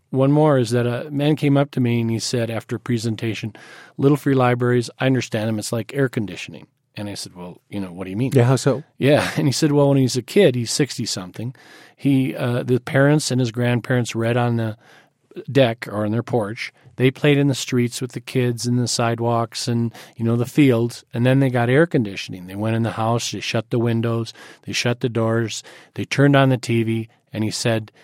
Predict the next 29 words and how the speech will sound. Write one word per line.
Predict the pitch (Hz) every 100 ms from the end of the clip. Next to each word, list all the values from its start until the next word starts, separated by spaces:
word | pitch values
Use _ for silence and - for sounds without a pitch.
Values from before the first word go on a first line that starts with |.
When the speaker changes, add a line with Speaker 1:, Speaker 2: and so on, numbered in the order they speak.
| _ -
Speaker 1:
"And | 110
it | 110
was | 98
all | 107 110
downhill | 110 117 120 101 117
from | 110 120 113
then, | 104 104
and | 107 101
the |
digital | 90 104 98 113 107
divide | 117 98 92 92
began." | 104 117 180 151 - _ _ _ _
And | -
he | 110
said, | 104 135 117
"But | 110 107
it's | - -
been | - 120
over | 127 135 135
fifty | - - -
years, | 175 170 123 110 107 - _ _ _ _ -
and | 110 110
with | 104 113
Little | 127 151
Free | - 160
Library, | 151 143 110 101 98 - _ _ _ _
we're | 110 110
talking | - 110 - 92
again." | 82 - -